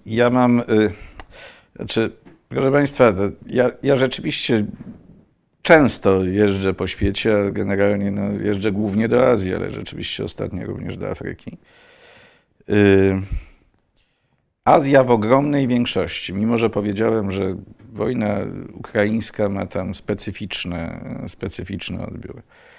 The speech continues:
ale znaczna część państw, y, azjatyckich, y, patrzy, y, znacznie bardziej na świat, y, niż, y, Polacy i polscy politycy.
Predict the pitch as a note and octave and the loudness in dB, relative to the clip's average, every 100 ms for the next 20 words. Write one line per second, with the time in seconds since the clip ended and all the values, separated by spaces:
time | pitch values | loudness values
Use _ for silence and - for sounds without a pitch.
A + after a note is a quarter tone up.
0 | _ _ _ _ _ _ _ _ G2+ G#2 | _ _ _ _ _ _ _ _ 2 4
1 | G2+ G2+ G2+ G2+ F2+ - _ _ _ _ | 4 2 2 2 -2 -6 _ _ _ _
2 | _ _ _ _ _ _ _ _ _ F2+ | _ _ _ _ _ _ _ _ _ -2
3 | G2+ C#3 - G#2 G#2+ G2+ - G2+ G2 - | 2 2 0 -2 -2 -4 -4 -4 -4 -6
4 | - G2+ G2 - G2 F#2+ F#2+ G#2 G#2+ - | -6 -2 -2 -2 -2 -2 -2 -4 -8 -8
5 | G#2 G#2 - G#2 A2 F#2+ - G2+ - - | -6 -6 -8 -8 -6 -4 0 0 0 -6
6 | G2+ F#2+ G#2+ G2+ - - G#2 G#2+ - - | -4 -4 -4 -8 -8 -8 -6 -6 -10 -12
7 | _ - G2 A#2 - G#2 G2 G2 F#2 F#2+ | _ -4 0 0 0 -2 -2 -2 -4 -6
8 | F2+ - - - - _ _ _ _ _ | -8 -8 -8 -8 -12 _ _ _ _ _
9 | _ _ _ _ _ _ _ _ - - | _ _ _ _ _ _ _ _ -14 -8
10 | - - - - - G#2 G2+ G2+ G2+ G2 | -6 -6 -6 -6 -8 -6 -2 0 0 -2
11 | - - - G#2 G2+ G2 F#2+ F#2+ F#2+ F#2+ | -4 -6 -6 -6 -4 -2 -2 -2 -4 -4
12 | F#2+ F2+ F#2 _ _ _ _ _ G#2 G#2+ | -6 -8 -10 _ _ _ _ _ 2 4
13 | G#2 - G#2+ G2+ A#2 G2+ - G2+ - - | 2 -6 -6 -6 -6 -8 -10 -10 -8 -10
14 | - - - | -12 -18 -20